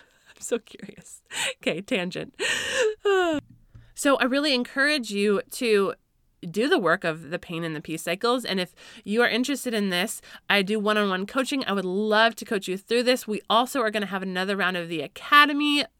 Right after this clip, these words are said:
Um, I don't know the dates yet. I think it'll be this summer. S-, information will soon be released about that, but please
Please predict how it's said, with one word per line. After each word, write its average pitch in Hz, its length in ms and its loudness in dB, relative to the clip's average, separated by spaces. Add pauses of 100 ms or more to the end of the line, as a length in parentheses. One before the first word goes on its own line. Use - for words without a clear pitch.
Um, 185 260 0
I 202 60 -6
don't 190 280 -4
know 226 220 2
the 247 140 -4
dates 220 400 0
yet. 226 280 4 (640)
I 185 60 -2
think 220 260 -4
it'll 233 120 0
be 247 100 -2
this 254 180 0
summer. 226 540 2 (460)
S-, - 360 -12
information 214 560 -2
will 202 120 -2
soon 208 280 -2
be 233 120 -2
released 240 320 2
about 220 220 0
that, 214 140 2
but 214 200 2
please 254 280 -2